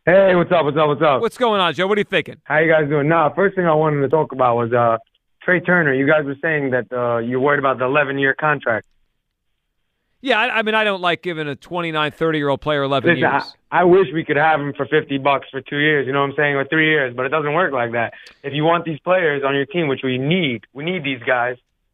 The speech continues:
Speaker 1: to win a World Series. You saw us. You saw us in the, in the World Series. We need that one more, we need that one other piece to help us offensively to get over that hump. We were in a bunch of, like, three one games. We were in, uh, games where we could have, uh, pulled away, but we didn't and end up losing.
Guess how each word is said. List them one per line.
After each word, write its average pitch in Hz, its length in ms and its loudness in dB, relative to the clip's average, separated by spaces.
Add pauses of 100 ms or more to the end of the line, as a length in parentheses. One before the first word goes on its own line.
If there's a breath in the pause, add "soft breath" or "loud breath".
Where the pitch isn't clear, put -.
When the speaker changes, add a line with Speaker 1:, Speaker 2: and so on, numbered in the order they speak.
(160)
Speaker 1:
to 139 80 -10
win 160 120 -2
a 147 60 0
World 147 240 0
Series. 156 160 -2
You 131 120 -10
saw 190 220 0
us. 120 140 -4
You 156 100 -12
saw 196 180 -2
us 165 100 -4
in 160 60 -10
the, 143 100 -2
in 135 120 -4
the 135 80 -2
World 139 240 -2
Series. 139 240 -2
We 139 100 -4
need 160 180 -2
that 135 140 2
one 165 180 -2
more, 160 200 -4 (260 loud breath)
we 151 60 -14
need 165 140 -2
that 143 120 2
one 175 280 0 (100)
other 170 220 -2
piece 170 320 -4
to 147 60 -4
help 147 160 0
us 139 100 -6
offensively 147 440 -4
to 127 120 -10
get 151 80 2
over 147 140 -2
that 135 120 0
hump. 139 240 -2 (300 soft breath)
We 147 40 -10
were 156 40 -4
in 160 60 -2
a - 20 0
bunch 160 160 0
of, - 60 -10
like, 143 220 0
three 185 200 0
one 160 280 0
games. 156 420 0
We 143 60 -2
were 160 140 0
in, 151 120 -2
uh, 139 200 2 (400)
games 170 200 -4
where 156 80 0
we 139 100 -2
could 170 160 0
have, 139 160 0
uh, 143 200 2 (120)
pulled 165 160 -2
away, 156 180 0
but 143 140 0
we 135 100 0
didn't 147 220 -2
and 135 100 0
end 143 140 0
up 135 100 -2
losing. 127 320 -4